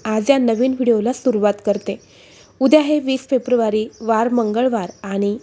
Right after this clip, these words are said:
या दिवशी आलेल्या आहेत जया एकादशी.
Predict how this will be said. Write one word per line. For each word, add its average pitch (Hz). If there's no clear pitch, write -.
या 233
दिवशी 233
आलेल्या 208
आहेत 226
जया 220
एकादशी. 202